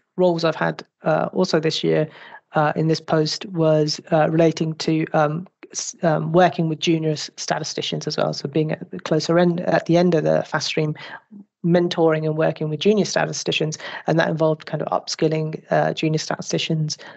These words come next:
through giving lots of seminars and things like that, but also let me stretch some my own statistical skills by doing, uh, survey work.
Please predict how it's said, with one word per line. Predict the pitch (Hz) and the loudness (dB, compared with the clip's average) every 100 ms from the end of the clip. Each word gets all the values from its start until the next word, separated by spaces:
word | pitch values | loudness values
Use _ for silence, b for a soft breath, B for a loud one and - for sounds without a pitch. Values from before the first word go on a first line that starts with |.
| B | B
through | - 151 156 - | 2 2 2 -4
giving | - 156 156 | 0 2 2
lots | 156 - - | 2 -2 -2
of | 156 | -2
seminars | - 170 165 160 156 | 2 2 4 2 2
and | 156 | -2
things | 160 160 | -6 -4
like | 160 | -2
that, | - 294 - B | 0 -2 -2 B
but | - | 4
also | 196 190 165 | 4 6 2
let | 160 - | 2 2
me | 190 190 170 | 2 2 2
stretch | - - - - | -2 -4 -4 -6
some | 156 | -4
my | 156 156 | 0 2
own | 165 | 2
statistical | 160 - - 156 - 165 | 0 -4 -4 -4 -4 -6
skills | - 165 156 156 - B | 0 2 2 0 -8 B
by | 165 | 0
doing, | 160 156 156 156 - | 2 0 -2 -6 -2
uh, | 156 151 | 0 2
survey | - 165 156 | 4 4 4
work. | - - - - | 2 0 -4 -10